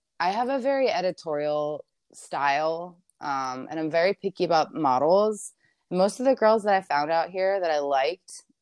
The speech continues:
um, they were like, "I can't do that to my hair. <laughs> I'm trying to get signed to an agency, or I'm an actor, or I'm an actress. Like,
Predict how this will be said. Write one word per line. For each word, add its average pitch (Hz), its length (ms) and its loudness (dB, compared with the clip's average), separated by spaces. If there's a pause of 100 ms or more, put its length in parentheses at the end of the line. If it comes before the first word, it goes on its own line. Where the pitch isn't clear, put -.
um, 139 500 -2
they 180 240 -2
were 220 380 -2
like, 208 320 -2
"I 214 120 -6
can't 208 300 -10
do 240 140 -6
that 127 300 0
to 160 100 -8
my 117 100 -4
hair. 147 340 0
<laughs> - 40 -8
I'm 262 420 -8
trying 240 180 2
to 262 60 4
get 233 140 2
signed 226 160 2
to 220 80 4
an 214 80 -2
agency, 190 500 0
or 131 240 2
I'm 156 140 2
an 202 80 -6
actor, 131 500 -4
or 143 260 0
I'm 156 120 -2
an 190 80 -6
actress. 165 400 -6
Like, 151 160 -8